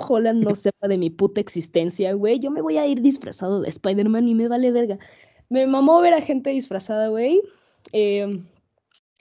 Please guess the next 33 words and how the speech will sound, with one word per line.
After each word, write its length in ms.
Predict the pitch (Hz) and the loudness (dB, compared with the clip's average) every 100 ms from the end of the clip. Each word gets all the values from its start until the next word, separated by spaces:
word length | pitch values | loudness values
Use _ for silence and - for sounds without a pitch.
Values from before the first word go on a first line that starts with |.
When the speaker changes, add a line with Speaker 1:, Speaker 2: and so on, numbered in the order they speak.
| _ _ _ | _ _ _
Speaker 1:
se 160 | - 226 | -2 0
me 60 | |
hace 180 | 240 311 | 2 4
muy 260 | 277 254 285 | 6 8 6
<laughs> 0 | |
cagado. 600 | - 302 277 262 262 294 - 392 403 - _ - - 381 - - - _ | 6 4 4 2 0 -2 -6 -10 -12 -14 _ -20 -6 -6 -4 -6 -10 _
Porque, 500 | 226 226 226 220 220 | -20 -12 -8 -6 -6
pues, 120 | 214 254 | -8 -6
no 120 | 302 | -6
sé, 220 | 302 269 | -4 -2
güey, 220 | 247 208 | -2 -4
también 320 | 202 226 240 | -6 -6 -6
el, 280 | 233 208 175 - _ - | -4 -6 -8 -12 _ -8
el 120 | 240 | -4
disfraz 260 | 269 415 | 0 0
de 60 | 370 | 0
Spider-Man 420 | 370 294 277 247 | 0 0 0 0
es 120 | 202 196 | -4 -6
una 160 | 165 | -4
verga, 280 | 120 92 85 | -4 -4 -6
güey. 320 | 50 50 - _ _ _ - | -8 -10 -12 _ _ _ -8
Y 100 | 208 | 0
cualquier 380 | 240 247 330 | 0 2 2
hombre 260 | 302 269 262 | 4 2 2
disfrazado 460 | 226 196 185 190 196 | 0 -4 -6 -4 -2
de 60 | |
Spider-Man 580 | 165 170 170 180 185 185 | -4 -2 -2 -2 -4 -6
se 100 | 185 | -6
ve 120 | 156 | -6
muy 360 | 160 160 170 170 | -4 -4 -2 -2
guapo, 380 | 151 147 151 151 | -2 -2 -2 -4
güey. 320 | 104 82 180 | -4 -6 -6
Entonces, 720 | 175 175 175 180 175 165 - | -4 -2 -2 -2 -4 -4 -8